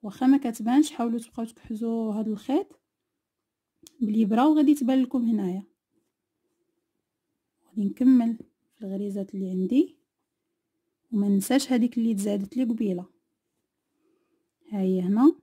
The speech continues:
على الشكل. ودائما الابره تحت الخيط وفي وسط الدائره كنضرب في الثوب وكنزيد هنا غريزه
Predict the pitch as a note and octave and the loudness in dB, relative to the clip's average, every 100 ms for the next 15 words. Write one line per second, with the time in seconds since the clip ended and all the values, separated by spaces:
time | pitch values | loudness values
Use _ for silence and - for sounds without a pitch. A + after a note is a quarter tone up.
0 | _ _ _ _ _ _ _ _ _ - | _ _ _ _ _ _ _ _ _ -14
1 | G#3 G3 - - _ _ _ _ _ _ | -12 -10 -12 -14 _ _ _ _ _ _
2 | _ _ _ _ _ _ _ - G#3+ G3+ | _ _ _ _ _ _ _ -12 -4 0
3 | A#3+ A#3 F#3+ F#3 A#3 C4+ A3+ G#3+ A3 A3+ | 0 0 0 2 4 4 2 -2 -4 -6
4 | - G#3 - G3+ G#3+ D4 D4 - - C#4+ | -12 -20 -16 -8 -4 -4 -2 -4 -2 -2
5 | C#4+ - - B3 A3 B3 G3 F#3+ A3 _ | -2 -4 -6 -2 0 0 -2 -6 -10 _
6 | _ _ _ _ G#3 F#3+ A#3 B3 - - | _ _ _ _ -4 0 0 -4 -10 -2
7 | A#3 C4+ D4 - _ _ _ _ _ _ | 2 2 0 -12 _ _ _ _ _ _
8 | _ _ _ _ _ _ _ _ _ _ | _ _ _ _ _ _ _ _ _ _
9 | _ _ _ _ _ _ _ _ _ _ | _ _ _ _ _ _ _ _ _ _
10 | _ _ _ _ _ B3+ B3+ A#3 A3+ G#3 | _ _ _ _ _ -6 0 2 2 2
11 | A3 A3+ - _ _ _ _ _ _ _ | 0 -2 -6 _ _ _ _ _ _ _
12 | _ _ _ _ G3 G3 G3+ G3 F#3+ F#3 | _ _ _ _ -4 -4 -2 -4 -4 -2
13 | A#3 E4+ | 0 0